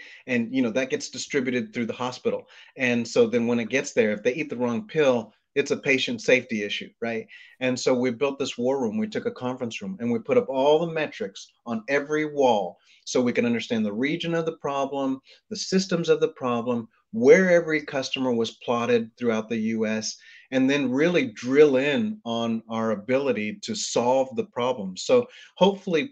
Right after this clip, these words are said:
you know, people don't have to go to that extreme to build a war room, but using dashboards and metrics achieves the same goal, but at a much lower level and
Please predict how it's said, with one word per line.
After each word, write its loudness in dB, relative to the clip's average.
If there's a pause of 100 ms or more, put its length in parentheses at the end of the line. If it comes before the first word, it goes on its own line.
you -2
know, -2
people -6
don't -2
have -4
to -6
go 0
to 0
that 2
extreme -4
to -6
build 4
a 2
war 4
room, 0 (440)
but 6 (100)
using -2
dashboards -2
and 0
metrics -4 (160)
achieves -4
the -12
same -6
goal, 2 (240)
but 0
at 4
a 2
much 0
lower 4
level 0 (260)
and 0